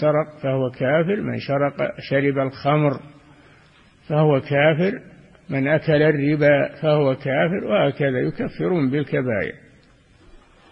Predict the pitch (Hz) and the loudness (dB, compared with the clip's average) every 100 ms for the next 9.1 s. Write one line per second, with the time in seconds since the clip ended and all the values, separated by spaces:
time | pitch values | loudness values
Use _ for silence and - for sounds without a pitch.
0 | - 143 151 160 196 196 294 165 127 - | -6 0 2 2 -2 -2 0 0 -2 -4
1 | 143 135 - - _ _ _ _ _ _ | -6 -6 -12 -20 _ _ _ _ _ _
2 | _ _ _ _ _ - - - 165 165 | _ _ _ _ _ -20 -20 -20 -20 -20
3 | _ _ _ _ _ _ _ _ - - | _ _ _ _ _ _ _ _ -20 -20
4 | _ _ _ 151 160 170 143 180 170 151 | _ _ _ 0 2 2 2 4 4 2
5 | 147 - - - 147 151 147 139 123 147 | 0 -6 -20 -20 -8 -2 2 2 2 0
6 | 117 - - - - - - - _ _ | -2 -6 -20 -20 -20 -20 -20 -20 _ _
7 | _ _ _ _ - 151 - 156 156 175 | _ _ _ _ -6 -4 2 2 4 2
8 | 151 - 180 165 147 139 135 123 139 131 | 0 0 -2 0 0 2 2 2 2 0